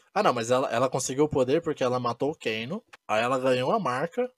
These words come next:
Nossa, cara, ela foi muito rápida, porque ela ganhou a marca, passou, tipo assim, segundos, ela já descobriu o poder dela.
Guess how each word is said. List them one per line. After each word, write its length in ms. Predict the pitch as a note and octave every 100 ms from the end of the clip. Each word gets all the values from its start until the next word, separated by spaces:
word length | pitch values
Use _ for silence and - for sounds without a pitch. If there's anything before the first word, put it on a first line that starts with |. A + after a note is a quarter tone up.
| _
Nossa, 300 | - B2 G3+
cara, 220 | A3+ D#3+ C3+
ela 140 | B2+
foi 140 | -
muito 220 | D3 E3 F#3
rápida, 320 | E3 D3+ B2+
porque 260 | C3 A#2+
ela 140 | C#3+ D3+
ganhou 300 | C#3+ C#3 E3+
a 60 | A3+
marca, 340 | C3+ G3 -
passou, 340 | F#3+ D#3+ F#3
tipo 120 | E3+ F3
assim, 180 | D#3+
segundos, 720 | C#3+ - F#3+ C#3 D#3+ B3+ - - _ _ -
ela 140 | D3
já 120 | E3
descobriu 340 | E3 - D#3+ F3
o 20 |
poder 240 | G#3+ G#3 F#3
dela. 220 | A2+